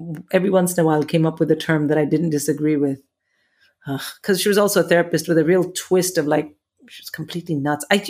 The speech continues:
I, I used to say to her, "If you did therapy in the West, you'd be in jail." And she said, "I know." Because she would constantly, like, I would come back on holiday and she would say, "You know that Missus Vadva, her daughter-in-law, she's a drug addict." And I'm like, "Why are you te-,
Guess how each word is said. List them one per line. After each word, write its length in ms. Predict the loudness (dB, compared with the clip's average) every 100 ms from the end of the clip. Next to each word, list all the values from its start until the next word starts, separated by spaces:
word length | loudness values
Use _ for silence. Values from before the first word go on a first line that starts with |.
| 0
I, 180 | 0 2
I 40 | 0
used 140 | 0
to 60 | 0
say 100 | 2
to 80 |
her, 80 | 2
"If 180 | 0 -2
you 180 | 0 2
did 220 | 0 -2 0
therapy 300 | 0 0 0
in 60 |
the 80 | 2
West, 280 | 0 0 -2
you'd 140 | -2
be 100 | 0
in 120 | -2 0
jail." 340 | -2 -4 -10 _ _ _ _ _ _ _ _ _ _ _ -8
And 140 | -6 -6
she 100 | -4
said, 240 | -4 -4 0
"I 240 | 0 2
know." 320 | 0 -4 -8 _
Because 200 | -2 0
she 100 | 0
would 140 | 0
constantly, 380 | 2 0 0 -8 -18 -18 -4 0
like, 140 | 2
I 60 | 2
would 160 | 0
come 200 | 2 2
back 260 | 4 4 2
on 80 | 0
holiday 380 | 2 2 4 2
and 140 | 2
she 120 | 0
would 100 | 0
say, 100 | 0
"You 160 | 0 2
know 160 | 2 2
that 180 | -2 0
Missus 380 | 0 0 -2 0
Vadva, 580 | 0 0 0 -2 -2 -10 _ _
her 200 | 0 2
daughter-in-law, 920 | 2 2 2 0 2 0 0 -2 -8 _ _
she's 300 | -8 -4 -4
a 100 | -2
drug 220 | 2 2
addict." 420 | 0 -4 -12 _ -14 -6
And 80 |
I'm 120 | -2 -2
like, 180 | -4 -6
"Why 280 | -2 0 2
are 140 | 2 2
you 260 | 2 0
te-, 280 | -2 -4